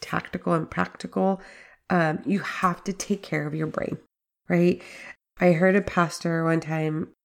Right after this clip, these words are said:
a few of them have used this analogy before, is, um, our brain is like a piano, and then the pianist is like the mind. And so without a well-tuned piano,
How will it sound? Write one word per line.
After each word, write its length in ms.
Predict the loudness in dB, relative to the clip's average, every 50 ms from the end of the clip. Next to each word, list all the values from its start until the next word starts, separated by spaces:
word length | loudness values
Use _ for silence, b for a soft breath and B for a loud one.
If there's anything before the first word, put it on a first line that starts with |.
| _ _ _ _ _ _
a 60 | -16
few 240 | -10 4 6 6 8
of 60 | 8
them 300 | 8 6 4 4 0 -4 -4
have 280 | -2 0 0 0 2
used 220 | 2 2 2 2 0
this 180 | -4 -4 -4
analogy 540 | -2 -2 0 0 0 0 0 0 -2 -2 -4
before, 580 | -2 -2 -4 -6 -4 -2 0 2 2 2 2 2
is, 360 | 4 4 4 4 2 -2 -2
um, 300 | -2 0 0 0 -2 -4 B B B B B B B B B B B B _ _
our 200 | 4 6 6 6
brain 680 | 4 2 -2 0 2 4 4 4 6 6 6 6 6 4 4 2
is 180 | 2 2 2
like 540 | 0 -2 -2 -2 -2 -4 -6 -12 _ -20 -20 _ _
a 80 | -8 -8
piano, 920 | -6 -8 -8 -6 -6 -6 -4 -4 -2 2 4 4 4 4 4 2 -2 -6 B B B B B B B B _ _ _ _
and 200 | 4 4 6 6
then 180 | 4 2 2 0
the 80 | -2
pianist 680 | -6 -6 -2 0 2 4 4 4 4 4 2 0 -2 -6
is 140 | -6 -6 -4
like 220 | -4 -4 -6 -8 _ _ _
the 80 | -4
mind. 600 | -2 -2 -2 -2 -2 0 0 0 0 0 -2 -2 0
And 180 | 0 0 0 2
so 160 | 2 2 2
without 800 | 4 6 4 4 4 2 -4 -4 0 2 2 2 2 0 -4 -4
a 440 | -4 -2 0 0 0 0 -2 -2 -4 -6 B B B B B B B B B B _ _ _ _ _ _
well-tuned 960 | -8 -4 0 2 2 2 2 2 0 -6 -2 0 2 2 2 2 0 -2 -4
piano, 720 | -4 -4 -2 -2 0 0 0 2 4 4 4 4 4 2 0